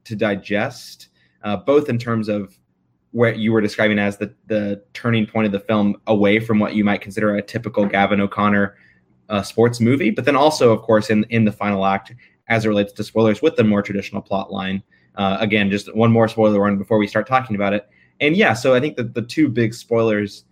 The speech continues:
that we'll wanna talk about one by one, the first, if you think about the traditional storyline here of the, of the basketball narrative, is the fact that, you know, they're able to mount this comeback over the course of the season, get into the playoffs, but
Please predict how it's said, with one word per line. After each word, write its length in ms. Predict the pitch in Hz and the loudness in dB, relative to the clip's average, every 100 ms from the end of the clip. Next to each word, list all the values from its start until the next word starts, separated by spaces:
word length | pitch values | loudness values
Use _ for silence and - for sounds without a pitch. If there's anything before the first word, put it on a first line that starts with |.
| _ - | _ -6
that 100 | 110 | -2
we'll 140 | 107 | 0
wanna 180 | 104 104 | 0 -2
talk 220 | 101 104 | -2 -2
about 180 | 101 101 | -2 -2
one 160 | 107 104 | 0 0
by 140 | 101 | 0
one, 420 | 101 117 107 104 - _ _ | 0 0 0 -2 -8 _ _
the 80 | 117 | -6
first, 440 | 120 135 123 - - - | 0 2 0 -6 -20 -14
if 300 | 80 127 117 | -6 -4 -2
you 80 | |
think 180 | 117 117 | 0 0
about 180 | 104 98 | -2 -4
the 40 | |
traditional 540 | - 104 127 - 110 104 | -6 -4 -4 -2 -2 -4
storyline 500 | - 110 104 101 98 | -4 -2 0 -2 -2
here 220 | 101 98 | -4 -4
of 140 | 95 | -6
the, 140 | - - - | -10 -12 -12
of 180 | 95 | -14
the 220 | - - - - | -12 -12 -10 -4
basketball 560 | 110 110 - - 101 | -2 -4 -8 -6 -4
narrative, 380 | 95 101 98 98 | 0 2 2 0
is 160 | 101 - | -2 -4
the 80 | 107 | 0
fact 260 | 113 120 | 0 0
that, 300 | 131 131 - _ _ _ | -2 -2 -6 _ _ _
you 160 | 104 | -2
know, 60 | 104 | 2
they're 200 | 104 107 | 2 2
able 300 | 120 135 135 | 2 2 0
to 300 | 123 - 127 | -2 -2 0
mount 280 | 110 107 120 | 2 2 0
this 160 | 127 120 | -4 -6
comeback 420 | 127 123 113 117 | -2 0 0 -2
over 160 | 120 113 | -6 -6
the 60 | |
course 240 | 117 117 120 | -4 -4 -6
of 40 | |
the 80 | 104 | -8
season, 320 | 117 107 107 | -6 -4 -2
get 160 | 110 123 | 0 2
into 120 | 123 | 0
the 100 | 117 | -2
playoffs, 600 | - 120 110 104 104 - _ _ _ _ - | 2 2 4 0 -6 -16 _ _ _ _ 0
but 500 | 127 127 120 - | 4 6 4 -2